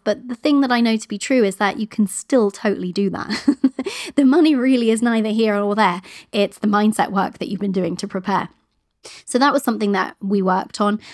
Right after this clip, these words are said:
Um, and in combination with that, we had to undo her previously held belief that having more is a result of doing more. So this is obviously <laughs> conditioning that I'm working with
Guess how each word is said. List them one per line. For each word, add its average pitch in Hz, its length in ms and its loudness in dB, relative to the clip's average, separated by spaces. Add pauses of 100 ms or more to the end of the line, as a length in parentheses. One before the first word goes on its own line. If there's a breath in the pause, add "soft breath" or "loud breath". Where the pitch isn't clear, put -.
(140 loud breath)
Um, 226 440 0 (100)
and 247 380 2 (960)
in 262 140 4
combination 254 680 2
with 190 220 -4
that, 196 340 -2
we 233 240 -2
had 226 360 -2
to 226 320 -2
undo 233 560 2
her 202 420 -2 (320 loud breath)
previously 220 480 0
held 202 460 -6
belief 220 460 2
that 196 600 -2 (380 soft breath)
having 240 460 2
more 202 560 2 (260 soft breath)
is 214 140 -4
a 208 40 0
result 196 340 0
of 196 180 -4
doing 180 380 -4
more. - 280 -8 (240 loud breath)
So 202 480 -2
this 233 180 -4
is 214 120 -6
obviously 214 360 0
<laughs> - 80 -6
conditioning 240 640 2
that 220 240 0
I'm 208 460 -4
working 220 300 0
with 196 180 -8